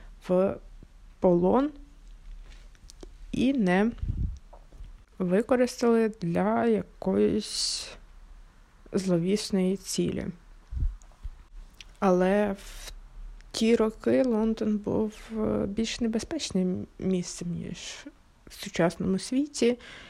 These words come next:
І через бомбардування їм не так-то було легко пройти до якоїсь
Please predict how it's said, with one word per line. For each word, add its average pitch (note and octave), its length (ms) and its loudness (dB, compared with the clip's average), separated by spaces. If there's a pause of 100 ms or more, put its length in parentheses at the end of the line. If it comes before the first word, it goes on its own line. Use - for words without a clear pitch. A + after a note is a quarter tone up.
(320)
І C#4+ 640 0 (100)
через G#3+ 400 0
бомбардування G#3 1080 4
їм A#3 400 4
не A#3 140 4
так-то B3 440 0
було G3+ 300 2
легко G#3 760 0 (840)
пройти F#3+ 520 2
до F#3+ 340 0
якоїсь F#3+ 840 -2